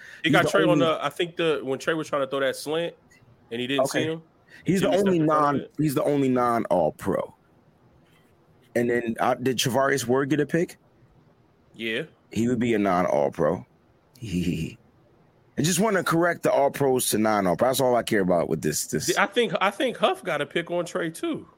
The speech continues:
Speaker 2: I think Huff got a pick, too. That's another non-All-Pro. I don't know, Sean. You're gonna have to go back and check out, um,
Speaker 1: Yeah.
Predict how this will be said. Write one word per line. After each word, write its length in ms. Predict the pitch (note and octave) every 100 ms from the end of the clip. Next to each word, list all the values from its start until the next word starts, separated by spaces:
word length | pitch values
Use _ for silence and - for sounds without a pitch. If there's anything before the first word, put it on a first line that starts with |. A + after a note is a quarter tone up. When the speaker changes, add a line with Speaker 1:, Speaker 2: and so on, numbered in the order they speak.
| -
Speaker 2:
I 120 | G#2
think 240 | A#2 D3+ C3
Huff 200 | D3+ D3+
got 180 | D3 C#3
a 40 |
pick, 240 | - D#3 -
too. 140 | E3
That's 160 | C#3+ C#3+
another 300 | C#3+ D3 C#3
non-All-Pro. 840 | B2 A2+ G2+ F2 F2+ - F2+ G2 _ _ _ _ _ _ _ _ _ -
I 40 |
don't 300 | C5 C5 A4+
know, 60 | C4
Sean. 280 | - A3
You're 120 | A3 D#4
gonna 140 | D#4
have 120 | B3
to 60 | A#3+
go 160 | G3
back 260 | G3 G3+ G3
and 100 | E3+
check 300 | - F3+ -
out, 300 | D3+ C#3+ B2
um, 160 | A#2+ A#2+
Speaker 1:
Yeah. 300 | E3+ D#3